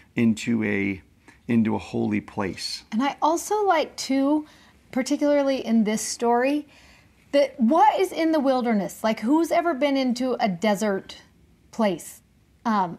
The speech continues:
Speaker 2: we live right by one, so we, we go into those type of places all the time. And there's scorpions out there. There's, like, bugs out there. The rocks are super sharp. The sand is hot.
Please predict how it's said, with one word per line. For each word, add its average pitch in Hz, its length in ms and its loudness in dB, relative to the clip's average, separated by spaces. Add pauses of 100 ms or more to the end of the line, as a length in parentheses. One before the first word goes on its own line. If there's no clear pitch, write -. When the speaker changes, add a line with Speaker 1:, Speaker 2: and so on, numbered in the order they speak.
Speaker 2:
we 233 240 2
live 247 320 2
right 208 200 0
by 202 200 2
one, 170 240 -6
so 202 180 -4
we, 240 380 0
we 240 260 -2
go 254 240 0
into 208 200 2
those 190 220 0
type 190 280 -4
of 190 100 -8
places 190 320 -4
all 214 220 -2
the 226 80 -4
time. 240 320 -4
And 226 100 0
there's 220 180 2
scorpions 269 760 0
out 190 220 -2
there. 190 160 -2
There's, 196 260 -2
like, 226 220 -2 (500)
bugs 262 560 0
out 240 200 2
there. 233 140 0
The 208 140 -2
rocks 240 460 0
are 254 100 -2
super 302 560 0
sharp. 262 460 -2
The 233 80 0
sand 269 460 -2
is 226 280 -2 (300)
hot. - 480 2